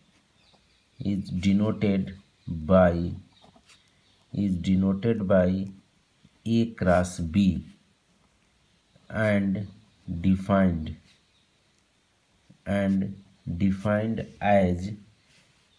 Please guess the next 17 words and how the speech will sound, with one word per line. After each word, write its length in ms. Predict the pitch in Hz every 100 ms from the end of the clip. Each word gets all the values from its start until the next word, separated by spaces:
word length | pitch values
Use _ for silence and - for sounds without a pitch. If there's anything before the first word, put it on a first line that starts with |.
| _ _ _ _ _ _ _ _ _ _ _ _ -
A 360 | 123 123 135 139 -
cross 460 | - 107 101 101 101 - - - - _ -
B 340 | 90 85 90 117 101 104 104 - - _ _ -
equal 400 | 104 - 101 101 98
to 120 | 117
आपका 300 | 87 98 -
ये 180 | 107 107
क्या 180 | 107 104
हो 100 | 101
जाता 300 | 104 101 107 110
है, 180 | 127 135 - _ _ -
ये 140 | 107
हो 100 | 107
जाएगा 380 | 98 101 98 110 117 - 92 92
mod 420 | 92 104 110 95
of 200 | 92 90 - - -
A, 360 | 107 104 98